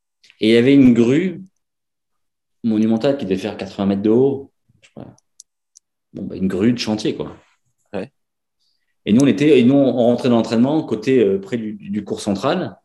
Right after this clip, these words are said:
Speaker 1: Et il y avait de grandes balustrades pour séparer le, le, donc le, la partie, euh, euh,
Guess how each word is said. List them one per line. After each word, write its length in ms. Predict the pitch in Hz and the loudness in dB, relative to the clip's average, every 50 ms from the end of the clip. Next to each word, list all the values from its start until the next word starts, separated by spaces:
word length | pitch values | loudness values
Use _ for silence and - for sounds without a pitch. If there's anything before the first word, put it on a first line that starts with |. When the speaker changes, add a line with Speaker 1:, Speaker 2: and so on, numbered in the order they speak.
| _ _ _ _ _ _ _ _ _ - | _ _ _ _ _ _ _ _ _ -8
Speaker 1:
Et 80 | 92 98 | -6 -4
il 20 | |
y 40 | 101 | -2
avait 120 | 98 113 | 0 0
de 100 | 113 113 | 2 2
grandes 220 | 104 107 120 123 110 | 2 2 2 2 2
balustrades 580 | 107 104 101 95 - - 123 143 - - - | 2 0 0 -4 -6 -4 -2 -2 -2 -4 -6
pour 140 | - 90 - | -12 -16 -12
séparer 460 | - - 98 98 92 90 101 120 131 | -8 -6 -6 -4 -4 -4 -2 -2 0
le, 120 | 117 90 85 | 0 -2 -4
le, 220 | 85 90 87 80 | -4 -6 -8 -8
donc 240 | 80 82 90 95 - | -8 -10 -10 -8 -8
le, 260 | 92 82 73 71 - - | -6 -6 -6 -8 -10 -10
la 100 | - 95 | -10 -10
partie, 480 | - - - - - - - 107 101 | -8 -10 -14 -14 -12 -8 -6 -4 -2
euh, 200 | 85 82 82 - - - _ _ _ _ _ _ _ _ _ _ - - | -2 -2 -4 -6 -10 -14 _ _ _ _ _ _ _ _ _ _ -18 -14
euh, 400 | - 156 156 156 - - 156 156 | -12 -10 -10 -8 -8 -10 -10 -10